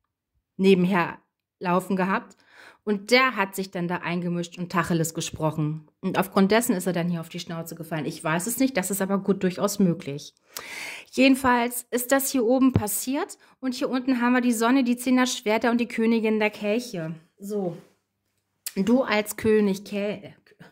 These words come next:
<laughs> König Kelnigin. Oh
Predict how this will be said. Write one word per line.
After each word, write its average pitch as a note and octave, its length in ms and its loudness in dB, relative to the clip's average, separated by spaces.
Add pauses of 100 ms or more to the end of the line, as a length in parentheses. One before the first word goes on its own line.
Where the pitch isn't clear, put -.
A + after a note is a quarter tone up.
(500)
<laughs> - 880 -8
König D4 480 2
Kelnigin. A#3 800 2
Oh F3 80 -8